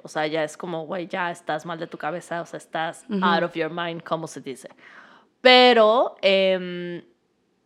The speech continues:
Speaker 1: pues sí, yo estaba así justo, estaba súper, súper enojada, estaba, eh, de que mi,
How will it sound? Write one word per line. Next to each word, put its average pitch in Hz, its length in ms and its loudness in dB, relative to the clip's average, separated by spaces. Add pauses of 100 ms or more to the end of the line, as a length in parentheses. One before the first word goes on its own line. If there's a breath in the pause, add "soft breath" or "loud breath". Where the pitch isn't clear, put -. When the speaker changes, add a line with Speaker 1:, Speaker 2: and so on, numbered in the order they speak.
(540)
Speaker 1:
pues 196 160 -6
sí, 190 300 0
yo 196 80 -2
estaba 180 320 2
así 185 340 -4
justo, 185 340 -6
estaba 180 400 -2
súper, 202 440 -4
súper 170 380 -4
enojada, 170 600 0
estaba, 175 1040 -2 (380)
eh, 73 400 -18 (100)
de 175 160 -6
que 175 200 -4
mi, 160 360 -12